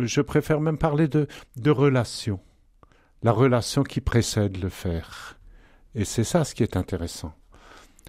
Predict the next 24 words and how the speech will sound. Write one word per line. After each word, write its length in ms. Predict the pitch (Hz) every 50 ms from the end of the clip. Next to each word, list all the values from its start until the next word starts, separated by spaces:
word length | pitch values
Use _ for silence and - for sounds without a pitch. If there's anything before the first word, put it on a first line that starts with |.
| - _ -
Et 60 | 113
ce 200 | 95 - - 147
qui 280 | 139 - - 156 156
est 320 | 147 143 139 139 - - - - _ _ _ _ _ _ _ _ _ -
important 420 | 160 160 - 160 147 - - 165
avec 220 | 156 135 139 -
la 100 | - 131
grâce, 480 | 117 104 131 143 156 170 160 - - - 139
c'est 160 | 139 - -
la 100 | 120 107
relation 640 | 101 - 131 143 143 139 135 - - - - 143 127
à 80 | 123 117
Dieu. 320 | 98 95 110 113 131 156 - - - - - - - - - - - - - - - - - - -
C'est 340 | - - - - - 117 117
la 220 | 107 113 110 110
relation, 680 | - - 139 135 131 123 117 - - - - 143 160 160 - - - - - - _ _ - - -
et 160 | - 131 123
qui 520 | 107 - - - - - 151 151 143 127 - - - - _ _ _ _ _ _ _ _ _ - -
provoque 680 | - - - 185 185 131 185 185 151 - - - - - - - - - - - - - _ - - - - - -
une 180 | - 127 117 123
autre 440 | - 127 123 117 - - - 113 104
vie. 420 | 85 87 101 98 - - - - _ _ _ _ _ _ _ _ - - - _ - - _ - 175
C'est 320 | 151 - - - - 113 110
comme 420 | - - 131 131 131 127 110 87